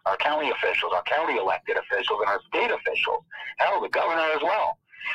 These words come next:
And so, Governor DeSantis here in Florida. So I'm very proud of the fact that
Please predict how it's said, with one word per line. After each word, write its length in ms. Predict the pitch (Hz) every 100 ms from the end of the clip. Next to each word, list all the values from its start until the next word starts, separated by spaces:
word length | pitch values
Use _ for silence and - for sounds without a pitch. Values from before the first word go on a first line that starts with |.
| - -
And 160 | 131 -
so, 300 | 107 - - _ -
Governor 320 | 135 143 135
DeSantis 280 | 143 139 131
here 120 | 143
in 60 | 143
Florida. 240 | 165 - - - -
So 240 | 160 - - - _ _ _ _ _ _ _ _ _ _ _ -
I'm 240 | 180 220 180
very 240 | 175 165
proud 280 | - 110 104
of 140 | 98
the 60 | -
fact 240 | 107 101
that 300 | 113 104 104